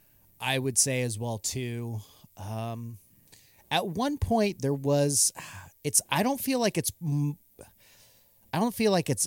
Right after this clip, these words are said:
as prevalent as it is in Portland, but maybe some people wouldn't say that. Um, I think it had been with, like, a couple different people, um, but it really wasn't as crazy,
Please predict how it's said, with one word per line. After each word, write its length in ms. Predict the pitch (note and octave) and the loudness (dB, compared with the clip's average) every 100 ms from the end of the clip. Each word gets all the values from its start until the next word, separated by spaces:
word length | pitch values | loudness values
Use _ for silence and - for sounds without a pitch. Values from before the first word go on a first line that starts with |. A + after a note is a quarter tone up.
| - | 0
as 180 | B2 | 0
prevalent 680 | - - C3 A#2 B2 B2+ A#2 - | 2 2 2 2 2 0 0 -2
as 180 | A2+ | -4
it 120 | G#2+ G#2+ | -4 -2
is 160 | A#2 G#2+ | -2 0
in 120 | G2 | -2
Portland, 540 | - A2+ - B2 C3 | -2 -2 -2 -2 0
but 140 | - A2 | -2 -2
maybe 200 | A2 A2+ | -2 0
some 200 | - A#2 | 0 0
people 280 | A2 G#2+ G2+ | -2 -2 -2
wouldn't 260 | G#2 G2 - | -2 0 2
say 240 | - G#2 | 2 2
that. 520 | A#2 B2 C3 - - _ _ _ _ _ _ _ - | -2 -2 -2 -4 -6 _ _ _ _ _ _ _ -4
Um, 440 | G#2+ G#2+ G#2 G2+ G#2 | 0 2 2 0 -2
I 80 | A#2+ | -2
think 220 | A#2 C3 B2 | 0 0 -2
it 140 | A2+ | -4
had 320 | - A#2+ A#2+ | 0 0 2
been 380 | G#2+ B2 A#2+ B2+ - | 2 2 2 -2 -4
with, 200 | A2+ A#2 | -4 -2
like, 280 | A2 - - | -6 -6 -10
a 60 | A2 | -10
couple 340 | - C3 - | -4 -4 -2
different 340 | B2 B2 B2+ A#2+ | 0 0 -2 -4
people, 520 | B2+ A2+ B2 B2 A#2+ _ _ _ _ _ _ _ - | -4 0 0 0 -2 _ _ _ _ _ _ _ -8
um, 640 | A2+ G#2 G#2 G2+ G2 G2 _ - | -4 -2 -2 -4 -6 -8 _ 0
but 100 | C3 | 0
it 60 | A#2+ A#2+ B2 B2 | -2 -12 -10 0
really 280 | F3 F#3 E3+ | 2 4 2
wasn't 680 | A#2+ C3+ C3+ C3+ A#2+ - - - | 4 2 4 2 0 0 -2 -2
as 720 | A2+ A2 A2 G#2+ G2+ - - _ _ _ _ _ _ - | -2 0 -2 0 2 2 0 _ _ _ _ _ _ -12
crazy, 580 | - B2 A#2+ A2 A2+ | -4 0 0 0 -2